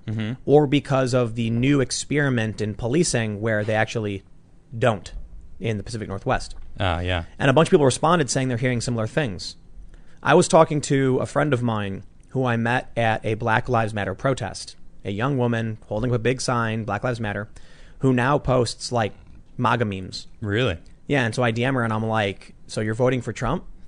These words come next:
Speaker 2: And she responded, "Definitely." And then I put, "I met you at a
Speaker 1: Wow.
Speaker 2: Black Lives Matter rally!" exclamation point. And she
Speaker 1: Yeah.
Speaker 2: was like, "Right?" And then I was like,
Speaker 1: <laughs>
Speaker 2: "I get it.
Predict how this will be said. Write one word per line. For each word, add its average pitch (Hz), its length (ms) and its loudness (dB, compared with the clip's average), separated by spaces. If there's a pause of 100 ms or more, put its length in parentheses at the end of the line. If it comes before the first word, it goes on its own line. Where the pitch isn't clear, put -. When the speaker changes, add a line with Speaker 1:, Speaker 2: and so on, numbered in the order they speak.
(160)
Speaker 2:
And 123 100 -6
she - 60 -2
responded, 110 380 -2
"Definitely." 101 480 -4 (580)
And 117 100 -2
then 120 80 0
I 110 100 4
put, 117 460 2 (460)
"I 135 80 4
met 143 200 2
you 147 100 6
at 135 60 6
a - 40 6
Speaker 1:
Wow. 117 40 -4
Speaker 2:
Black 135 220 4
Lives 127 240 4
Matter 147 260 4
rally!" 117 260 4
exclamation 110 580 -2
point. 92 320 -8
And 98 100 -2
she 95 60 0
Speaker 1:
Yeah. 127 60 2
Speaker 2:
was 123 100 2
like, 113 160 0
"Right?" 104 340 -2 (580)
And 127 160 2
then 156 80 8
I 135 100 8
was 143 120 10
like, 135 220 8
Speaker 1:
<laughs> - 20 6
Speaker 2:
"I 143 100 10
get 180 160 8
it. 190 120 2